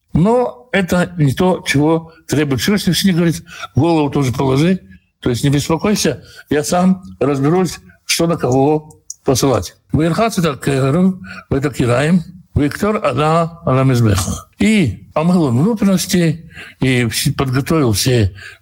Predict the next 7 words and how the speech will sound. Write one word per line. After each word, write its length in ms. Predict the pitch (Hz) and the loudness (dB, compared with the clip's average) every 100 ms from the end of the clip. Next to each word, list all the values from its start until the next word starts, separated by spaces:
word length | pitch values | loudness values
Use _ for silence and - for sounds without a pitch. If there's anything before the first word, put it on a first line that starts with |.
| 101 | -4
части 400 | 98 190 208 - | 0 -2 -2 -2
и 80 | 107 | -2
голени, 380 | 123 196 180 156 | 0 2 2 2
и 380 | 147 196 190 - - - - _ - 165 | 2 2 2 -2 -20 -20 -20 _ -2 0
все 220 | 104 185 | 0 0
это 580 | 214 190 185 165 - - - | -2 0 0 0 -4 -14 -6
воскурил, 840 | 117 131 135 - 165 180 185 180 | 0 0 0 0 0 2 4 2